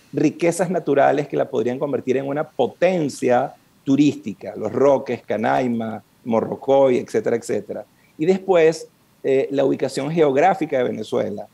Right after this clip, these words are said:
Venezuela está al norte del sur, en una ubicación estratégica que la podría convertir en el hub de las Américas. Ese rol que tiene Panamá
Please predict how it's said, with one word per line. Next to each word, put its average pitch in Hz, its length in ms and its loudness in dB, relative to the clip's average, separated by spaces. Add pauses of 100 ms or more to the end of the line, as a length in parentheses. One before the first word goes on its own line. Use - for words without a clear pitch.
Venezuela 123 340 0
está 160 180 2
al 156 160 0
norte 156 280 -2
del 156 140 0
sur, 147 280 -2
en 127 80 -6
una 131 100 -4
ubicación 135 300 -4
estratégica 139 600 -4
que 123 80 -4
la 117 80 -4
podría 120 240 -4
convertir 135 420 -4
en 143 80 -4
el 127 120 -4
hub 120 280 -2 (400)
de 135 100 -2
las 131 140 2
Américas. 123 480 -2
Ese 123 180 -2
rol 160 160 -2
que 156 100 -2
tiene 165 200 -2
Panamá 147 580 -4